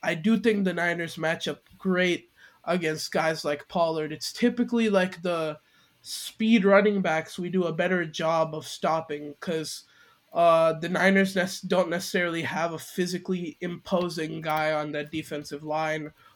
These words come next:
or linebacker core. It's just a lot of very a-, big athletic guys. And when you have good side-to-side running backs like Tony Pollard, uh,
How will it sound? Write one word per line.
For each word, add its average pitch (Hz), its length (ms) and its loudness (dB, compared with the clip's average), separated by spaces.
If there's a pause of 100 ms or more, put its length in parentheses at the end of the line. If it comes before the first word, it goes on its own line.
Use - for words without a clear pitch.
or 160 100 -4
linebacker 151 640 0
core. 147 260 -4
It's 147 180 -8
just 156 240 -8
a 151 60 -4
lot 151 300 0
of 147 200 -8 (480)
very 170 500 0
a-, 175 180 0 (180)
big 175 380 2
athletic 160 640 -4
guys. 147 560 -2
And 165 200 -6
when 170 160 -4
you 170 100 -6
have 160 440 -4 (140)
good 190 180 4
side-to-side 165 640 -2
running 156 300 -6
backs 151 340 -6
like 143 200 -8
Tony 160 280 -8
Pollard, 156 500 -4 (500)
uh, 165 540 6